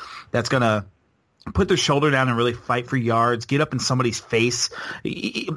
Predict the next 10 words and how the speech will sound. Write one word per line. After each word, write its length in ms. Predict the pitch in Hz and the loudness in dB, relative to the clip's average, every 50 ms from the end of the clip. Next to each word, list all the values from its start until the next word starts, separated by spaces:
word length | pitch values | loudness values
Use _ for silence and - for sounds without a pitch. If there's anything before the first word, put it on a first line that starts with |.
| - | -2
yeah, 540 | 185 190 196 208 208 190 185 175 165 - - - | 2 2 4 4 4 4 2 2 2 0 -2 0
uh, 100 | - 180 - | -2 -2 2
we 180 | 175 156 190 | 2 2 4
don't 140 | 208 214 202 | 4 2 2
wanna 160 | 196 180 165 | 2 0 0
see 180 | 147 - - 151 | 0 -2 -4 -4
penalties 520 | 135 - - 135 143 143 131 135 123 113 - - | -2 0 0 0 0 2 0 0 -2 -2 -2 0
all 180 | 131 120 120 127 | 2 2 2 2
the 160 | 120 85 - | 0 -4 -10
time, 560 | - - - 127 127 123 131 139 156 170 | -8 -6 -2 0 2 2 2 2 2 0